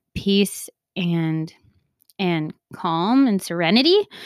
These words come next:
Or is it causing me to go down the road of bitterness, resentment, unrest, you know, irritability, that kind of a thing? Because that tells me that there's some self-seeking motive here. And we read in the big book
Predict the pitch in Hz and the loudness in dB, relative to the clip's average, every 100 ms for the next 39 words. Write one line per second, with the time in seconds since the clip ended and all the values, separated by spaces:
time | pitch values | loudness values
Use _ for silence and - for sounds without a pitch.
0 | - - - _ 214 240 240 208 196 196 | -16 -18 -20 _ 4 6 6 6 4 2
1 | - 185 190 - - 185 185 185 180 175 | -2 -4 -6 -10 -2 -2 0 -2 -2 -4
2 | 175 175 180 175 170 170 170 170 170 160 | -4 -4 -2 -4 -4 -4 -2 -2 -2 -4
3 | 170 - 185 175 165 165 - 165 165 165 | -8 -2 -2 0 -2 -6 -6 -6 -4 -4
4 | 156 170 165 - _ 175 175 170 160 156 | -4 -4 -6 -8 _ 0 2 0 -2 -4
5 | - - - - - _ 196 170 139 - | -8 -12 -12 -14 -20 _ -2 -2 -4 -2
6 | 190 190 175 - 175 170 160 160 160 - | 0 0 0 0 0 0 -2 -4 -6 -16
7 | - _ 220 247 - 196 165 175 - - | -20 _ 0 0 -2 -6 -6 -8 -12 -14
8 | 175 202 202 185 190 208 240 - 233 240 | -12 -8 -4 -2 2 2 0 0 4 4
9 | 214 202 180 175 170 190 180 - 196 196 | 4 2 2 0 0 0 -2 -2 -2 -2
10 | - 190 - - 190 - 180 180 165 - | 0 -2 -4 -8 -8 -4 -2 0 -2 -4
11 | - 185 165 175 190 254 254 190 196 233 | -10 -8 -4 -2 2 4 4 4 0 0
12 | 147 | -4